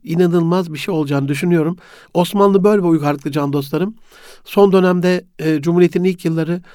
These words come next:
o kadim medeniyet ve onların bize bıraktığı miras tarumar edilmeseydi, yağmalanmasaydı,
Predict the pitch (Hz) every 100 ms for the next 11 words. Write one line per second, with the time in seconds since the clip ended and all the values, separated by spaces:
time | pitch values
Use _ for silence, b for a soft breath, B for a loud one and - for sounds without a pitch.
0 | b b 165 156 185 190 180 160 160 160
1 | 160 - _ b b b - 170 175 180
2 | 185 190 160 - 160 165 190 175 156 147
3 | 156 156 160 151 - - b b b b
4 | 175 175 180 185 180 180 175 156 147 151
5 | 147 160 175 175 175 175 151 143 147 143
6 | 156